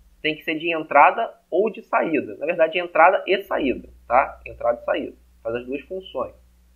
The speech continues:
Aí nós temos aqui, ó, na letra A, pendrive e na letra C, teclado. Só que teclado é de entrada. Resposta correta, letra A. Ó, scanner, pendrive e plotter.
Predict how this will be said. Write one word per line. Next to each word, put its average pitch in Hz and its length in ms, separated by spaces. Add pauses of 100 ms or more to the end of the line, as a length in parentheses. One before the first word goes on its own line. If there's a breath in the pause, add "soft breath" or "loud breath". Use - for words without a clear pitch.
(360)
Aí 147 140
nós 165 160
temos 156 180
aqui, 151 160
ó, 104 300
na 123 80
letra 139 380
A, - 20
pendrive 156 1040 (720)
e 143 60
na 151 100
letra 156 300
C, 170 120
teclado. 139 720
Só 160 120
que - 100
teclado 143 360
é - 20
de 156 100
entrada. 131 520 (600)
Resposta 127 360
correta, 143 380
letra 147 260
A. 139 300 (1040)
Ó, 113 380
scanner, 151 880 (320)
pendrive 156 880
e 185 80
plotter. 156 680